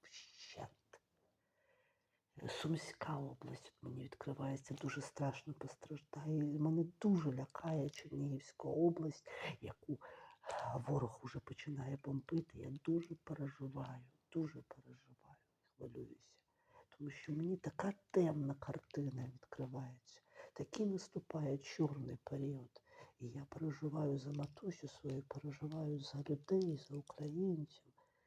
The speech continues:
і за своїх підопічних, і за всіх-всіх, хто дивиться мене, хто хвилюється за мене, я хвилююся за вас.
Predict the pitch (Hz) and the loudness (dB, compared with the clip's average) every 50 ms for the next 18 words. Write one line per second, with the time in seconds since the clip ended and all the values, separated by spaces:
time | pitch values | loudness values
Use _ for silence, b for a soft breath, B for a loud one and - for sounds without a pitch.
0 | b b b b b _ - - 123 - - - 156 156 147 - - - - - | b b b b b _ -14 -12 -10 -6 0 2 2 2 2 0 -4 -12 -14 -12
1 | - 131 - - - 170 160 151 - - - - 113 - 147 139 - 151 147 - | -14 -16 -12 -6 -4 -4 -4 -4 -6 -10 -14 -14 -12 -8 -8 -6 -4 -4 -4 -4
2 | - - - 226 220 - - - - 185 - - - - _ - - 151 147 139 | -6 -6 -6 -6 -6 -6 -10 -4 -2 -2 -2 -4 -8 -20 _ 2 4 6 6 6
3 | 139 139 - - _ _ _ _ _ _ _ _ _ _ _ _ _ _ _ _ | 4 2 -2 -8 _ _ _ _ _ _ _ _ _ _ _ _ _ _ _ _
4 | _ _ _ _ - - _ _ _ - 165 165 165 - 131 - - - 139 135 | _ _ _ _ -20 -20 _ _ _ -4 -2 -2 -2 -4 -8 -12 -12 -14 -12 -12
5 | 131 131 131 139 127 - - - - 131 - - - 139 135 156 180 180 170 151 | -10 -10 -8 -10 -10 -10 -12 -14 -12 -12 -10 -4 -2 0 2 4 4 4 4 4
6 | - - - - - 127 - 151 147 147 156 170 160 156 151 143 143 156 151 151 | 2 -2 -6 -8 -8 -6 -2 -2 0 2 2 2 2 2 2 2 2 2 2 2
7 | - - 139 139 151 143 139 143 139 - - 143 - - 147 143 156 180 175 165 | 2 2 2 2 4 2 2 0 0 -4 -6 -6 -2 0 0 0 2 4 4 2
8 | 160 - | 2 2